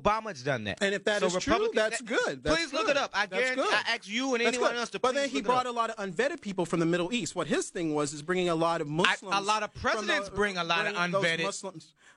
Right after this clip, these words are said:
Speaker 2: over
Speaker 1: a lot
Speaker 2: into
Speaker 1: of
Speaker 2: our country. A
Speaker 1: presidents.
Speaker 2: lot of them from countries that hate us, that have
Speaker 1: Oh,
Speaker 2: a hate
Speaker 1: please.
Speaker 2: of the West. We're
Speaker 1: Plenty
Speaker 2: the
Speaker 1: of
Speaker 2: great
Speaker 1: countries. Norway
Speaker 2: Satan.
Speaker 1: hates us
Speaker 2: And
Speaker 1: too.
Speaker 2: he brought the,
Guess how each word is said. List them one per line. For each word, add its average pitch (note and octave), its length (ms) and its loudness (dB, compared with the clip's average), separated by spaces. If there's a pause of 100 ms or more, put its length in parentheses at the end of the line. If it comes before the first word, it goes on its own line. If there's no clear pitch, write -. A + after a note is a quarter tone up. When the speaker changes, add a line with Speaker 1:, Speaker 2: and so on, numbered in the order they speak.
(100)
Speaker 2:
over G3 260 4
Speaker 1:
a F#3+ 40 6
lot E3+ 100 4 (120)
Speaker 2:
into F3 100 0
Speaker 1:
of F#3+ 60 4
Speaker 2:
our E3+ 60 2
country. A#3 80 4
A C4+ 140 -2
Speaker 1:
presidents. F3 260 0
Speaker 2:
lot F#3+ 100 4
of F#3+ 40 -4
them F#3+ 140 -2
from F#3 160 -2
countries G#3+ 340 0
that E3 160 0
hate G#3+ 340 -4
us, F#3+ 220 2
that D#3+ 160 -2
have C#3 240 2
Speaker 1:
Oh, B2+ 60 4
Speaker 2:
a A#2+ 60 4
hate G#2+ 140 0
Speaker 1:
please. B2 140 4
Speaker 2:
of B2 80 4
the - 40 -2
West. F#3 300 0
We're - 40 0
Speaker 1:
Plenty F3+ 140 4
Speaker 2:
the E3 60 4
Speaker 1:
of D3 60 -2
Speaker 2:
great D3 80 2
Speaker 1:
countries. C3 260 -2
Norway E3+ 340 2
Speaker 2:
Satan. C#3+ 120 -2
Speaker 1:
hates C#3+ 160 -4
us A#2+ 100 -2
Speaker 2:
And F#3+ 140 0
Speaker 1:
too. - 80 -2
Speaker 2:
he C4 120 -2
brought F#3 440 2 (320)
the, D#3 200 2